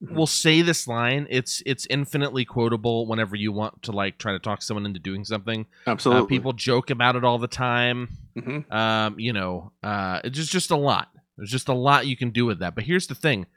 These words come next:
Speaker 2: When you look at it in context, god damn, does it not tell the story for you? Just that one
Speaker 1: Yeah.
Speaker 2: line.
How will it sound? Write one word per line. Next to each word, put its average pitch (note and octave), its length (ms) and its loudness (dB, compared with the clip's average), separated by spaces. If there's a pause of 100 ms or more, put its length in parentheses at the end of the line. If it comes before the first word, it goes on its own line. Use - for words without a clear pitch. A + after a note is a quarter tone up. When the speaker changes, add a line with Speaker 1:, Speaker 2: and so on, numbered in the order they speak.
(120)
Speaker 2:
When C#3 120 0
you F3+ 100 4
look A3 160 0
at B3+ 80 4
it G#3 100 2
in D3 140 0
context, D3+ 760 -2 (580)
god D3 380 -4
damn, D3 280 4
does A#2 180 -4
it C#3 80 -2
not C3+ 240 0
tell C#3+ 160 0
the A#2 80 -6
story C#3+ 360 2
for F#2+ 240 -4
you? F2 120 -4
Just B2+ 180 -8
that E3 220 4
one E3+ 140 4
Speaker 1:
Yeah. F#3+ 120 6
Speaker 2:
line. A2 300 2